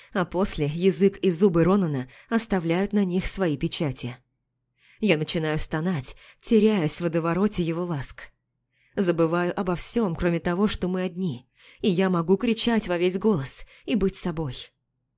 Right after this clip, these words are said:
Царапаю спину Фицроя, тяну футболку, чтобы ощутить жар его кожи и пройтись губами по каждому её миллиметру. Он помогает мне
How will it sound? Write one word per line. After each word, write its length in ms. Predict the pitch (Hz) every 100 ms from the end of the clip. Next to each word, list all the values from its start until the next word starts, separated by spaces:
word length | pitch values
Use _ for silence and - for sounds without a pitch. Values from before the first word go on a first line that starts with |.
| _ _ _ _ _
Царапаю 560 | - 180 160 170 147 147
спину 340 | - 185 156
Фицроя, 640 | 151 202 202 147 131 135 - _ _ -
тяну 260 | 262 214
футболку, 560 | 208 208 185 214 190 170
чтобы 300 | - 175 170
ощутить 400 | - 180 208 165
жар 260 | 143 196 180
его 260 | 165 160
кожи 380 | 160 220 151 131 - - -
и 100 | 240
пройтись 460 | 226 208 226 202
губами 600 | 175 190 175 196 156 131 -
по 120 | 101
каждому 500 | - 202 202 202 202
её 280 | 202 185 147
миллиметру. 640 | 151 180 180 135 127 120 - _ _ _ _ _ _ _ _ _ -
Он 180 | 190 151
помогает 560 | 160 147 156 180 160
мне 240 | 147 127